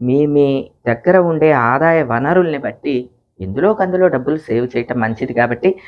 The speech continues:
నేను ఈజీగా ఉండే పద్ధతి అంటే సిప్ చెప్తూ ఉంటాను. ప్రతి నెల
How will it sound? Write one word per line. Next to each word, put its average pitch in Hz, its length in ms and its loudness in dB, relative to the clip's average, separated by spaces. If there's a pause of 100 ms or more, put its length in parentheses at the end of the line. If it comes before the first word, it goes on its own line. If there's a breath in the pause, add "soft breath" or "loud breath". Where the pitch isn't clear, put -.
(180 loud breath)
నేను 208 180 4
ఈజీగా 202 520 2
ఉండే 170 180 -2
పద్ధతి 143 340 -2
అంటే 165 160 -2
సిప్ 214 440 -6
చెప్తూ 127 280 0
ఉంటాను. 104 360 -2 (400 soft breath)
ప్రతి 160 280 2
నెల 165 380 2